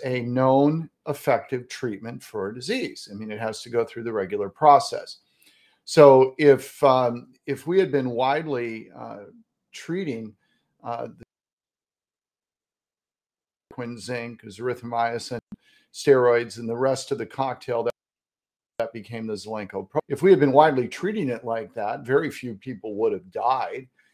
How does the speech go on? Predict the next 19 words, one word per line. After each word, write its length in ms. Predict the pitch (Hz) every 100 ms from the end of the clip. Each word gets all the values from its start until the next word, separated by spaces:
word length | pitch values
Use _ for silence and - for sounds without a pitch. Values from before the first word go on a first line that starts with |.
| _ 139
and 200 | 131 131
there 120 | 127
would 140 | 123
have 140 | 127 117
been 160 | 123
no 160 | 117 131
reason 500 | 117 127 147 127 113
at 60 |
all 420 | 110 131 151 117 131
to 140 | -
rush 340 | 117 123 123 117
a 40 |
vaccine 760 | 104 113 107 - - 123 117 120
without 280 | 110 117 113
it 120 | 104
going 240 | 117 107
through 160 | - 120
the 80 | 98
proper 540 | - 117 - 107 -